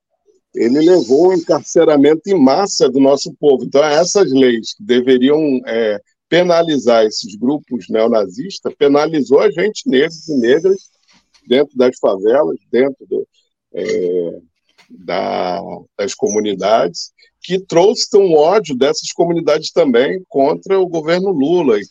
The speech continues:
que o bolsonarismo se aproveitou também desse processo,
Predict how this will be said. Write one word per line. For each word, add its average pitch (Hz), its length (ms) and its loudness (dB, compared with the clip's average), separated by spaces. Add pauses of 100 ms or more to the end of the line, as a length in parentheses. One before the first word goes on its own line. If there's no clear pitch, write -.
(100)
que 170 260 -10 (440)
o 127 180 0
bolsonarismo 123 1120 -2
se - 120 -4
aproveitou 151 800 0
também 131 480 -4
desse 101 300 -10
processo, 95 800 -8